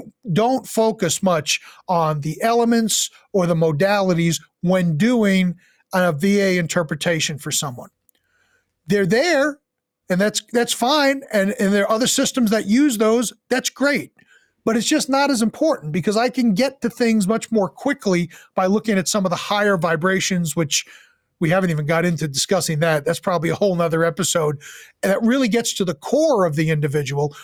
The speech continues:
rather than just looking at, you know,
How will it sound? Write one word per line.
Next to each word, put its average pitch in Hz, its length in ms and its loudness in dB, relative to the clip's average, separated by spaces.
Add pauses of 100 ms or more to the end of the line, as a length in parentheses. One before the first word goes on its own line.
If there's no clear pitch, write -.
(180)
rather 214 400 2
than 208 240 2
just 190 200 -2
looking 196 360 0
at, 180 260 0 (460)
you 180 80 2
know, 160 240 -2